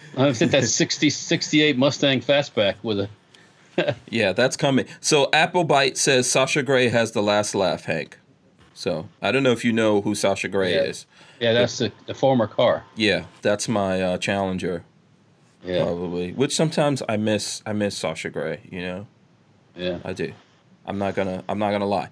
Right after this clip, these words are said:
Speaker 2: But, I mean, you know,
Speaker 1: That's a good
Speaker 2: this
Speaker 1: looking
Speaker 2: is,
Speaker 1: car.
Speaker 2: this is what happens with all the electronics, man.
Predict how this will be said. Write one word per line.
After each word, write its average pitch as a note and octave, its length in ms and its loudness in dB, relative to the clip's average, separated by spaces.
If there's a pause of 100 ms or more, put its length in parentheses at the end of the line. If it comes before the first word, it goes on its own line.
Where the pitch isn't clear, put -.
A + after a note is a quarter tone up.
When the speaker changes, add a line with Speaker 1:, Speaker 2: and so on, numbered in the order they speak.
(280)
Speaker 2:
But, D3+ 360 4
I C3 40 4
mean, A#2 320 4
you C#3 100 2
know, F#2 280 2 (540)
Speaker 1:
That's B2+ 160 4
a C3 60 4
good B2 160 4
Speaker 2:
this A2+ 160 4
Speaker 1:
looking G#2 80 -2
Speaker 2:
is, - 40 -10
Speaker 1:
car. G#2 220 4
Speaker 2:
this G3 220 4
is A3+ 120 0
what A3 200 4
happens G3+ 420 4
with F#3 80 4
all F3+ 140 4
the F#3 120 2
electronics, F#3+ 720 2
man. F3 460 2